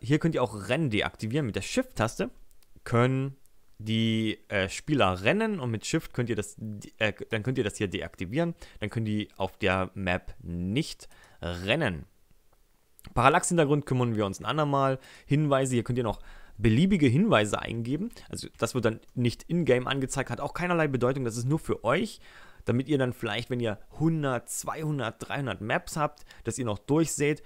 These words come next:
habt ihr hier ein paar Hinweise. Ihr könnt auch vielleicht noch ein paar, ähm, Dinge reinschreiben, die ihr vielleicht noch ergänzen wollt auf den Maps. Zum Beispiel, ähm, wenn irgendwelche N P Cs, also irgendwelche Nichtspielercharakter,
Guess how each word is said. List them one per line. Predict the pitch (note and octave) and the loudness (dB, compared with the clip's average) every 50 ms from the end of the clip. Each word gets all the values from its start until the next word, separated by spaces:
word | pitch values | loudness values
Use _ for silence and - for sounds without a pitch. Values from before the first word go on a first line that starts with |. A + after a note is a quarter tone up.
| - - | -18 -10
habt | - - - A#2+ | -10 -8 -6 -4
ihr | A#2 | -2
hier | A2 G#2+ | 0 0
ein | G2+ - | 0 0
paar | - F2 | -2 -2
Hinweise. | F#2 A#2 D3+ D#3+ C#3+ C#3 C3 C3 B2 | 0 0 2 4 4 2 2 2 0
Ihr | G#2+ - | -2 -2
könnt | - A#2 G2+ | -2 -2 -2
auch | - - - - - - - - - - | -2 -4 -6 -10 -16 -18 -20 -20 -16 -14
vielleicht | A2+ - - A2+ G#2+ G#2+ - | -10 -2 0 2 2 2 0
noch | B2+ A2+ - A2 | -2 -2 -2 -2
ein | G2+ | -4
paar, | - - G#2 G2 G2 F2 - - - - - - - - | -2 0 2 2 2 2 -2 -10 -18 -18 -18 -16 -8 -4
ähm, | - F#2 F2 F2 E2+ - - - - - - | -2 -2 -2 -2 -4 -8 -10 -18 -14 -4 -2
Dinge | B2+ C#3+ C#3+ B2 G#2+ | 0 2 2 2 2
reinschreiben, | A2 G#2 A#2 B2 - - - A2+ A2+ A#2+ A#2 A#2+ G2+ | 2 0 0 0 -4 -4 0 2 2 2 2 0 -4
die | G2+ G2+ | -4 -6
ihr | A2+ G#2 | -8 -8
vielleicht | - - G#2+ G2+ G#2+ - - | -6 -2 -2 -2 -2 -2 -6
noch | F2+ - | -8 -8
ergänzen | - F2 - A#2+ C3 E3+ - - - D#3 B2+ | -8 -6 -4 -2 -2 -2 -4 -4 -4 -2 2
wollt | B2+ C3 C3+ C3 | 2 2 2 0
auf | - B2+ - | -2 -4 -4
den | B2+ A#2+ A#2 | -4 -4 0
Maps. | A#2+ A#2 A2+ B2 - - - - - - - - - - - | 0 0 0 0 -2 -6 -16 -16 -16 -18 -20 -20 -20 -18 -10
Zum | - G#2+ F#2 | -6 -4 -2
Beispiel, | F2 F2 F2+ F2+ - - - G2 F#2+ F#2 F2 E2 - - - - - - - - | 0 0 0 -2 -2 -6 -4 -2 0 0 0 -2 -6 -14 -20 -20 -20 -20 -20 -14
ähm, | - F2 F2 F2 E2+ E2 D#2 - - - _ - - - | -10 -8 -8 -8 -8 -10 -12 -14 -18 -20 _ -20 -12 -8
wenn | F#2+ F#2+ F#2 - | -6 -6 -6 -8
irgendwelche | - - G2 G2 G2 F#2+ F2+ - - F#2 F2 F2 - E2+ - - | -6 -4 -4 -4 -4 -6 -8 -6 -4 -4 -4 -4 -6 -8 -8 -6
N | A2 C3 C3 | -6 -8 -6
P | - B2+ A#2+ | -4 -4 -4
Cs, | A2+ - - A2+ A2 A2 A2 - - | -2 -2 -4 -4 -4 -4 -4 -6 -8
also | - - E2 E2 E2 D#2 D2+ C2+ - - - | -10 -10 -8 -6 -6 -6 -6 -6 -8 -8 -6
irgendwelche | - F#2+ F#2+ F2 E2+ D#2+ F2 F2+ | -4 -4 -4 -4 -6 -6 -4 -4
Nichtspielercharakter, | A2 B2+ - - - - - A#2 A2+ A2 - - G#2+ G2+ G#2+ - - A#2 G#2 - | -4 -4 -6 -8 -12 -8 -4 -2 -2 -2 0 -2 -4 -4 -4 -6 -4 -8 -8 -8